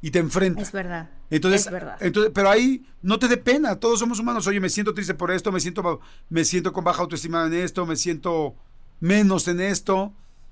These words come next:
Speaker 1: y, y, y lo sacas, y al decirlo, ah, ya como que lo descansas, y luego además alguien te ayuda, ¿no?
Speaker 2: Sí, fíjate que leí algo súper interesante que me, me choqueó, Jordi, que las mujeres,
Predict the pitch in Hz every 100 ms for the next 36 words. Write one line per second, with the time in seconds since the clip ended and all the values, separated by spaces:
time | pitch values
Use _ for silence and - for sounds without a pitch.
0 | - - 170 180 - 185 170 165 185 165
1 | 151 214 240 269 370 - - - - 151
2 | 170 165 151 196 202 196 156 165 - -
3 | - - - 170 180 175 165 165 - 185
4 | 214 202 165 165 165 160 160 160 151 165
5 | 160 190 147 151 233 - - - - -
6 | - - - - 233 247 285 370 - 226
7 | 208 220 240 262 294 294 - 240 233 220
8 | 202 196 190 196 202 208 202 185 - -
9 | 185 190 170 - 190 175 175 170 190 285
10 | - - - - - - - 247 240 226
11 | - - 233 233 247 247 320 330 359 -
12 | -